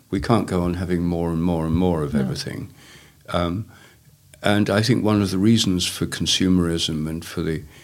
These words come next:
Speaker 1: consumption and the greedy destruction of the Earth's ecosystems and resources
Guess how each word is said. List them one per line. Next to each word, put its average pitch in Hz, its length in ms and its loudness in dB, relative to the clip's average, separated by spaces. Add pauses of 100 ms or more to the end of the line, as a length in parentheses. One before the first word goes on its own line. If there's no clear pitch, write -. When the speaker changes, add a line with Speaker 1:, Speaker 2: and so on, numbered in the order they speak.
(720)
Speaker 1:
consumption - 800 0
and 80 400 -6
the - 240 -6
greedy 92 440 0
destruction 82 760 -2
of 73 120 -6
the 85 280 -4
Earth's 85 340 -4
ecosystems 85 880 -4
and 80 120 -4
resources - 640 -2